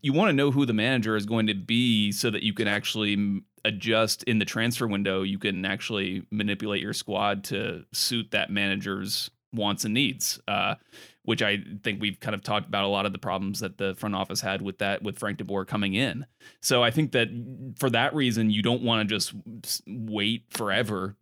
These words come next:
Um, you know, even though you might technically have a long time to hire a manager, I think you wanna have an idea of who's coming in. Maybe it doesn't even have to be the exact manager, but if you have a couple guys that you're down to who are kind of similar in style or in their philosophies,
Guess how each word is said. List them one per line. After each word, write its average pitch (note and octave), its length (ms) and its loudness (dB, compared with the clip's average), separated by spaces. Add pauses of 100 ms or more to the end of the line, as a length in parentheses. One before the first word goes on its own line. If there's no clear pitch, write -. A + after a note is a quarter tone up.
(160)
Um, G2 360 0
you A2 120 2
know, G2 100 0
even A2 220 2
though G#2+ 80 2
you G2 160 2
might G2+ 260 -2
technically G#2+ 440 -6
have F#2+ 120 -2
a F#2+ 60 -6
long F#2+ 260 -4
time G2+ 400 0
to G2 380 -2
hire G2+ 260 0
a F#2+ 40 -4
manager, G2+ 360 -2
I G2 80 0
think A2 160 -6
you A#2 100 0
wanna G2+ 280 0
have G#2+ 180 0
an G#2 80 0
idea G2 560 0 (300)
of G2+ 120 -2
who's A2+ 240 -2
coming F#2+ 300 -2
in. G#2 340 -2
Maybe G#3+ 200 0
it - 20 0
doesn't D#3 220 2
even C#3 160 2
have A#2 240 -2
to A2+ 80 -2
be A2 200 0
the A2+ 220 0
exact A2 300 0
manager, A2+ 400 2
but G#2 260 2
if A2 220 -2
you A#2+ 80 2
have G#2+ 100 2
a G2+ 60 -4
couple A2+ 260 0
guys G#2 380 0
that G2 100 -6
you're G#2 100 -2
down G#2 320 0
to A2+ 260 -2
who A2 120 0
are G2+ 140 -2
kind G#2+ 160 -4
of G2 100 -6
similar G#2+ 600 0 (360)
in A2 200 0
style G#2 500 0
or G2+ 100 0
in G2+ 120 -2
their G2 160 -2
philosophies, G#2 920 -4